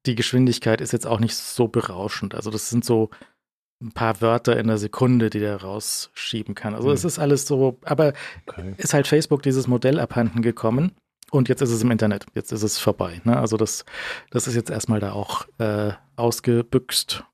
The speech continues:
Speaker 1: und das kann man sich mal anschauen, was man, was man dem, äh, dem, dem, dem Bot dann sozusagen entlocken kann, wenn man dann mit ihm spricht. Ich weiß auch nicht, wie sich die Größe, also es gibt drei, drei, vier verschiedene Größen von diesem Modell,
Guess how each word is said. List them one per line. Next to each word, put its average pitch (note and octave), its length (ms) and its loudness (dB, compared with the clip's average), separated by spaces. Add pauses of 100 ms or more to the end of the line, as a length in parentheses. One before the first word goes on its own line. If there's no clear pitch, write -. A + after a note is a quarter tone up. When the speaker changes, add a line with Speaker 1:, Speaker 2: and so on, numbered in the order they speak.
Speaker 1:
und A2 500 0
das G#2+ 140 -6
kann A#2+ 100 2
man A#2 100 6
sich A2 140 0
mal A#2+ 80 0
anschauen, A#2 460 2
was A2 160 0
man, A2 260 2 (720)
was A#2+ 180 2
man A#2 220 6
dem, A2 360 2
äh, C3+ 360 -4
dem, C#3 240 -4
dem, C3 400 -8
dem B2+ 140 0
Bot - 320 0
dann A2+ 320 4
sozusagen A2+ 480 0
entlocken A#2 460 0
kann, G#2 200 -6
wenn G2+ 120 -6
man G#2 140 -4
dann G2+ 140 -4
mit G#2 140 -6
ihm G#2+ 100 -4
spricht. - 680 -12 (140)
Ich - 140 -6
weiß C3 160 4
auch B2+ 80 4
nicht, C3 160 2
wie C#3 80 6
sich B2+ 160 0
die B2 100 0
Größe, C3 480 4
also A#2 140 0
es - 160 -4
gibt - 180 -6
drei, A#2+ 260 2
drei, A2+ 200 -4
vier - 140 -6
verschiedene A2 360 -4
Größen B2+ 400 -2
von B2 160 -2
diesem A#2+ 200 2
Modell, A2+ 420 2